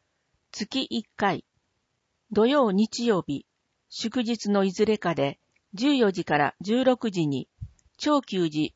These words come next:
円生院で行われます。費用は五百円。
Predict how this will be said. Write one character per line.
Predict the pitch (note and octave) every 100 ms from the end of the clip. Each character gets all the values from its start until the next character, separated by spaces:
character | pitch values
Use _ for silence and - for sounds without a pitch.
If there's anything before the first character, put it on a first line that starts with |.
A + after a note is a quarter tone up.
| -
円 | G3 G#3+
生 | - G3 F3
院 | D3+
で | C#3+
行 | D3+ - F#3
わ | F3 D#3+
れ | C#3+
ま | C#3+ D#3+
す。 | - _ _ _ _ _ _ _ _ _ _ _ _ - _
費 | - D4
用 | B3+
は | F3+ D3+
五 | D#3
百 | A3+ A3 -
円。 | D3+ C3+